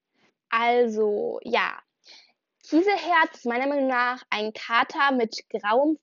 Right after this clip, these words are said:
Fell und eisblauen Augen. Also, sein Charakter ist, also er ist so ein bisschen wie Geisel. Und zwar wird er halt oft unterschätzt, weil Vollständigkeit ja auch Geisel erst unterschätzt und so.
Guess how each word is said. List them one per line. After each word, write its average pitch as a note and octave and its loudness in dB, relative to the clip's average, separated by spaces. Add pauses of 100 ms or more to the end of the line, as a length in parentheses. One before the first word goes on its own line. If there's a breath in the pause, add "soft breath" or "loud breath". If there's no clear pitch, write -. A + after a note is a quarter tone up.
Fell C#4 2
und B3+ -6
eisblauen A#3+ 2
Augen. G#3+ -2 (600 soft breath)
Also, D4+ 0 (340)
sein C#4+ -4
Charakter D#4 -6
ist, - -14 (160)
also C4 -4
er C4+ -4
ist C4 -6
so C4 -2
ein B3 2
bisschen D4+ -2
wie A3+ -2
Geisel. D#4+ -2 (520 loud breath)
Und B3 -6
zwar C4+ -2
wird - -10
er C4+ -8
halt B3+ -6
oft - -6
unterschätzt, - -8 (460 loud breath)
weil G#3 -4
Vollständigkeit A#3+ -8
ja - -8
auch - -18
Geisel A3 -6
erst G#3+ -10
unterschätzt - -6
und C4+ -8
so. C4 2